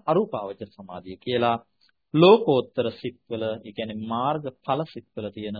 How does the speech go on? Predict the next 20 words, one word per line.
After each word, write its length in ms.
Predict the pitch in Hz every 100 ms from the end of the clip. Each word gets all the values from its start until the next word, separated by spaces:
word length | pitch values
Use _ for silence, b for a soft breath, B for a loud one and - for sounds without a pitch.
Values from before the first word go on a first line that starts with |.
| 101 -
අත්‍තරම 360 | - 104 - 107
ලෝකෝත්තර 500 | 110 135 135 131 120
කුසල 320 | - 151 220
චිත්ත, 240 | 208 131 -
ඒ 120 | 110
කියන්නේ 240 | 113 104
මාර්ග 340 | 110 143 196 156
සිත්වල 340 | - - 110
පවත්නා 540 | 101 - 101 - _ -
වූ 160 | -
සමාධිය 480 | - - _ - 185 392 - _ _ _
අපරියාපන්න 800 | - 117 107 95 - 87 107 190
සමාධිය 460 | 226 104 90 - -
කියලා 220 | - -
කියනවා. 320 | - 120 87 _ _ _ _ _ _
ඒතර 200 | _ 139
මෙන්න 200 | 143 180
මේ 200 | 208 143 120
විදිහට 320 | 117 117 101
කාමාවචර, 760 | 113 110 117 120 120 120 160